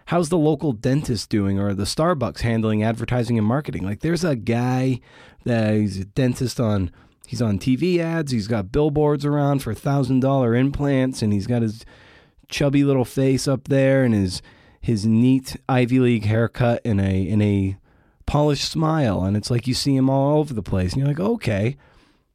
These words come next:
maybe he'll help me be able to eat an apple again." Anyway, it's not a bad idea to use them or something similar as a business model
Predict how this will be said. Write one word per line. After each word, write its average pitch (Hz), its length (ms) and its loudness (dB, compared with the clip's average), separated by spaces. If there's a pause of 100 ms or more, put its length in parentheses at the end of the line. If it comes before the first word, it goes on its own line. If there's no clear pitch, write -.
maybe 143 240 0
he'll 156 200 0
help 131 220 -2
me 143 140 0
be 120 140 2
able 117 140 0
to 123 100 -2
eat 143 200 0
an 175 100 0
apple 175 380 0
again." 90 380 -4 (680)
Anyway, 95 320 -2 (220)
it's 139 160 -2
not 170 160 2
a 180 60 2
bad 139 280 2
idea 117 520 0
to - 120 -6
use 110 360 2
them 101 560 0
or 113 100 0
something 113 320 -2
similar 120 480 0
as 104 180 -2 (160)
a 110 80 -6
business 113 520 -2
model 107 720 0